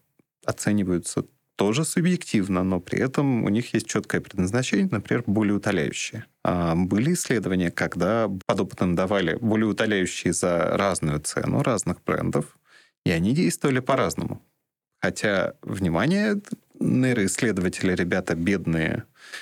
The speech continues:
иногда жадные, э, в обоих случаях как бы им давали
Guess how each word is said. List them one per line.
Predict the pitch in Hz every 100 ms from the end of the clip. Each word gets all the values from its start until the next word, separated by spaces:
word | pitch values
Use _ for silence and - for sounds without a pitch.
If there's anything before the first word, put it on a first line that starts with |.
| - -
иногда | - 92 - -
жадные, | - 151 - 139 190 202
э, | 196 185 113 110 107
в | 110
обоих | 202 - 143 143
случаях | - 127 - 110
как | - 104 -
бы | 101 98 - -
им | 113 104
давали | 92 104 123 -